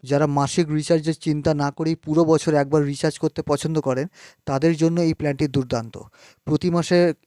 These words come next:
এর খরচ প্রায় দুশো ছিয়াত্তর টাকা, যা দীর্ঘমেয়াদী ব্যবহারকারীদের জন্য সুবিধাজনক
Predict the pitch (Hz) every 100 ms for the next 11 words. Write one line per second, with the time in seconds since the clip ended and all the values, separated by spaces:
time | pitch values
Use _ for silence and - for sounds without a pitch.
0 | - 160 156 - 147 165 - 160 165 143
1 | 143 185 - 147 - 139 - 113 113 -
2 | - - 139 151 135 143 135 160 165 160
3 | 170 147 135 160 160 160 156 156 160 160
4 | - - 143 151 165 160 165